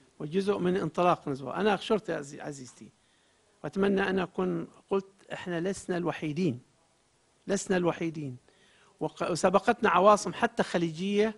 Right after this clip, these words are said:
وبت-، بتأتي عواصم خليجية وعربية. مسألة انطلاق، إحنا انطلقنا مبدئيا خلاص من واحد يناير، وبدأ الإخوان في الإعلام، وقلت لهم التحية والتقدا-، التقدير أنهم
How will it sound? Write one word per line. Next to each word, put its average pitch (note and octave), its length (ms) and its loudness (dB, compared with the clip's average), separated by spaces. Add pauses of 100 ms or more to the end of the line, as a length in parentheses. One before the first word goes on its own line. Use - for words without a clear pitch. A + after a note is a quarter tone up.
(160)
وبت-، F#3 360 0
بتأتي G#3+ 420 2
عواصم F3 560 2 (240)
خليجية F#3 460 0
وعربية. B2 560 -2 (1000)
مسألة A#3 420 6 (120)
انطلاق، A3 400 6
إحنا - 160 -4
انطلقنا F#3 520 -2 (100)
مبدئيا E3+ 400 -6
خلاص - 400 -2
من E3 180 -6
واحد F#3+ 320 0
يناير، G3 440 0
وبدأ F3+ 360 -4
الإخوان E3+ 640 -4 (360)
في - 100 -2
الإعلام، F#3 420 0
وقلت F#3 280 -4
لهم F3+ 180 2
التحية F#3 400 0
والتقدا-، F3 600 0
التقدير F3 880 -4
أنهم F3 300 -2